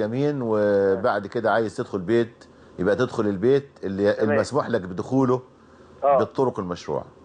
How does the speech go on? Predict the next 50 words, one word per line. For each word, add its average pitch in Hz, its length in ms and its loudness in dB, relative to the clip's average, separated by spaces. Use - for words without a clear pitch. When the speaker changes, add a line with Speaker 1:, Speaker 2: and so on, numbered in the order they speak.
Speaker 2:
يعني 151 220 2
ممكن 185 260 0
اخش 190 320 -2
اي 175 200 2
بيت 185 220 -4
من 147 360 2
شقق، 175 200 0
شقق 165 180 0
بيقولهم 170 340 0
بعد 143 180 2
كده 139 160 -2
اهو، 165 80 4
بعد 160 180 0
ما 143 80 -4
اكفر 170 320 -2
يمين 160 240 0
يعني؟ 214 220 0
Speaker 1:
اه، 98 200 2
كفر 110 380 -4
يمينك 131 460 -2
وخش 117 380 -4
زي 98 140 0
ما 101 80 -2
انت 92 140 -4
عايز، 123 260 2
بس 107 260 -6
بالطرق 123 420 0
المشروعه، 110 580 -2
تستأذن 131 440 -2
Speaker 2:
آه، 214 140 2
آه، 220 40 4
Speaker 1:
وتدخل. 208 200 0
Speaker 2:
طبعًا، 190 140 2
طبعًا، 190 280 -2
بالطرق 143 160 -6
المشروعة، 185 220 -2
Speaker 1:
ايوه. 101 340 2
Speaker 2:
أنا 113 100 -6
معاك 135 280 -4
يا 98 60 -14
فندم. 87 120 -12
Speaker 1:
بارك 101 280 0
الله 87 200 -2
فيك. - 340 -14
Speaker 2:
ربنا 120 300 -2
يكرمك، 110 280 -4
شكرًا. 107 400 -2
Speaker 1:
العفو 85 340 -2
يا 69 40 -8
حبيبي. 69 180 -10